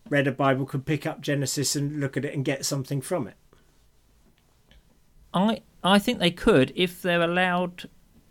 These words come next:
Speaker 2: to view it as a story
Speaker 1: Mm.
Speaker 2: and not told that it's science.
Speaker 1: Yeah, yeah.
Speaker 2: 'Cause I think that, I really
Speaker 1: Yeah.
Speaker 2: think that's what gets in the way. So let's touch on the history bit here. Just whether I
Speaker 1: Yeah.
Speaker 2: think it, you asked whether I think it,
Speaker 1: Yeah.
Speaker 2: you know, the historical.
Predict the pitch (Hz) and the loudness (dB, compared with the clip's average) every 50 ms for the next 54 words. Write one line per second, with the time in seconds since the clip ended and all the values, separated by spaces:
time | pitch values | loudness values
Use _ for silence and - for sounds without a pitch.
0 | _ _ _ _ _ _ _ _ _ _ _ _ - - 180 160 151 - - 170 | _ _ _ _ _ _ _ _ _ _ _ _ -8 -4 -4 -4 -4 -4 -2 -2
1 | 165 160 156 147 - 135 151 147 - 143 - - - - 175 160 139 120 117 113 | 0 2 0 0 0 0 -2 -2 -4 -6 -6 -8 -6 -4 -2 0 0 0 0 -2
2 | 117 123 120 - _ _ _ _ _ - 139 127 117 104 - _ _ _ _ - | -2 -4 -6 -10 _ _ _ _ _ -8 -8 -8 -8 -8 -12 _ _ _ _ -6
3 | 131 131 135 135 131 - - _ - - 156 139 131 127 127 - 127 123 123 - | -4 -2 -2 -2 -4 -6 -8 _ -8 -2 0 2 2 0 0 -2 -2 -2 -2 -4
4 | - - - - - - - - _ _ _ _ _ _ _ _ - - - 139 | -6 -10 -12 -8 -8 -8 -8 -8 _ _ _ _ _ _ _ _ -8 -4 -4 -2
5 | 120 107 104 110 104 - - - - _ _ - - - 139 131 120 104 92 - | -2 -4 -6 -8 -14 -18 -20 -20 -20 _ _ -20 -16 -6 -2 -2 -2 -2 -4 -10
6 | - - - - - - - 156 156 147 131 - - - - - - 170 - 180 | -20 -20 -20 -20 -20 -16 -6 -2 -2 -2 -2 -4 -8 -20 -20 -20 -16 -4 -4 2
7 | 170 190 185 175 - - 226 220 180 196 180 - - 175 180 180 190 214 220 220 | 4 4 4 4 4 4 4 4 4 0 0 2 4 6 6 8 10 10 10 10
8 | 208 208 - 202 170 165 156 - - 117 143 - - 147 139 - - 147 139 139 | 8 6 4 2 0 0 -2 -2 -4 -4 -2 0 0 0 0 0 -2 -2 0 0
9 | 139 135 110 107 - - 160 170 196 240 233 - - 220 - - - 175 165 156 | 0 0 -2 -2 0 2 2 2 2 0 -4 -2 -4 -4 -4 -4 -6 -6 -4 -2
10 | 165 175 175 175 - - 123 107 - - - - - - 110 110 110 - - - | -2 -2 -4 -4 -4 -6 -6 -6 -6 -8 -10 -8 -10 -8 -8 -8 -10 -12 -18 -12
11 | - - 143 139 - - - - 139 147 139 135 135 131 127 127 - 139 135 - | -4 -4 -4 -4 -4 -10 -6 0 2 2 2 2 2 0 0 0 -4 -8 -6 -8
12 | - - 156 147 151 139 135 131 127 - - 139 131 127 127 117 117 - 139 - | -10 -4 -2 0 2 2 2 0 -2 -4 -4 -4 -4 -2 -4 -8 -8 -10 -14 -16
13 | 156 - 143 127 135 127 117 110 107 113 110 113 - 143 117 107 - - | -14 -12 -8 -6 -6 -4 -6 -8 -8 -10 -12 -10 -10 -12 -12 -12 -14 -18